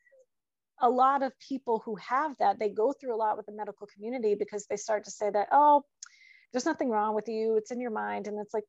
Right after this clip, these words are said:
"What, how is urinating blood in my mind?" You know what I mean? <laughs> Like, how is, what? <laughs> You know, like, when your body starts doing that many things and they don't know what's wrong with you, they're just, nobody knows what to do with you. And so, um, that's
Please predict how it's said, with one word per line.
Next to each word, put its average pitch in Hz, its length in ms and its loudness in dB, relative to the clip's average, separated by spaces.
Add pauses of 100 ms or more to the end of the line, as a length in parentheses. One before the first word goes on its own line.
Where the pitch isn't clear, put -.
"What, 247 140 -8 (100)
how 294 340 0
is 381 200 0
urinating 254 560 -2
blood 196 320 2
in 185 120 -4
my 185 100 -8
mind?" 185 440 -12
You 196 60 -6
know 196 80 -6
what 214 80 -2
I 214 40 2
mean? 226 160 2
<laughs> - 40 4
Like, 254 300 6
how 392 340 6
is, 302 320 0 (260)
what? 370 480 6
<laughs> - 0 -
You 277 120 4
know, 285 200 4
like, 240 180 6 (340)
when 247 120 -2
your 339 160 2
body 285 300 4
starts 226 320 -2
doing 247 240 -2
that 240 220 -2
many 226 220 -6
things 285 360 -6
and 208 140 0
they 247 80 2
don't 233 320 0
know 262 100 -4
what's 220 220 -6
wrong 247 240 -4
with 285 160 -4
you, 196 460 6
they're 208 240 0
just, 220 180 -4 (120)
nobody 254 320 2
knows 269 220 0
what 226 120 -10
to 185 60 -18
do 277 160 2
with 440 160 2
you. - 120 -8 (640)
And 220 220 -2
so, 220 600 6 (120)
um, 202 520 -4 (1080)
that's 226 460 0